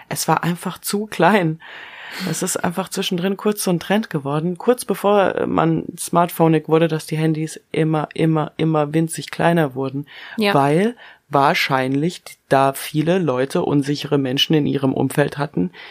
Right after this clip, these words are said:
Speaker 1: die sie mit Telefonzellensprüchen aufgezogen haben.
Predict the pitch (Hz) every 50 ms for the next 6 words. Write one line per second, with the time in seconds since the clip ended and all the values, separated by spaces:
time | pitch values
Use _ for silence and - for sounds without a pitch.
0 | - - _ - 160 156 139 139 156 156 156 156 156 - - - 156 160 160 -
1 | - - - 170 165 165 165 - - 196 220 233 - 202 165 147 139 135 - -
2 | - - 139 - - 135 135 - 131 127 - - - - - 131 131 131 131 127
3 | 123 127 123 123 123 131 127